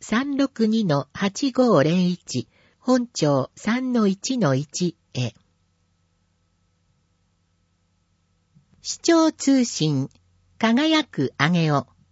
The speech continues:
世界で輝く上尾の誇り。上尾市在住のフィギュアスケートの佐藤俊選手が、ミラノコルティナ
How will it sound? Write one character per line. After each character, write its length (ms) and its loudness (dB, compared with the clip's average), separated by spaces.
世 220 0
界 280 2
で 140 4
輝 460 2
く 340 -4
上 320 4
尾 100 4
の 160 4
誇 520 -4
り。 60 -20
上 260 2
尾 60 0
市 240 -2
在 280 2
住 260 2
の 300 2
フ 60 -12
ィ 60 6
ギ 140 2
ュ 60 2
ア 60 0
ス 160 -18
ケ 160 2
ー 40 0
ト 180 -2
の 280 -2
佐 240 -4
藤 300 2
俊 200 2
選 260 0
手 180 -6
が、 180 -2
ミ 140 4
ラ 140 4
ノ 160 4
コ 180 -2
ル 80 -2
テ 160 -2
ィ 40 4
ナ 240 0